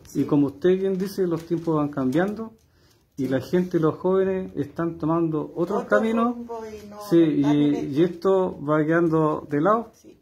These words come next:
Speaker 1: y va a ir terminando,
Speaker 2: Y
Speaker 1: sí.
Speaker 2: se va a ir terminando como muchas cosas.
Speaker 1: Sí. Por eso es, es bueno que, que ya, ya si no aprendieron, mi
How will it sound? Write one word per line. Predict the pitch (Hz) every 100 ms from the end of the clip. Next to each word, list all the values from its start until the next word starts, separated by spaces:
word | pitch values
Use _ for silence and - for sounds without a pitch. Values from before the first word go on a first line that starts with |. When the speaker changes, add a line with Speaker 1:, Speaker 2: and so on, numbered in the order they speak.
| -
Speaker 1:
y | 190
va | 185
a | 175
ir | 180
terminando, | - 185 180 190 202 190
Speaker 2:
Y | 175
Speaker 1:
sí. |
Speaker 2:
se | -
va | 156
a |
ir | 165
terminando | 165 156 170 165
como | 147
muchas | 147 175 185
cosas. | 196 175 117 -
Speaker 1:
Sí. | - 185 _ _ _ _ _ _ _ -
Por | 214
eso | 269 285
es, | 269 254 233 -
es | 233 226
bueno | 277 285 277
que, | 240 240 233 220 214 214 -
que | 208
ya, | 262 262 - 196 214 202 -
ya | 247
si | 240 233
no | 214
aprendieron, | 214 208 208 226 220
mi | 214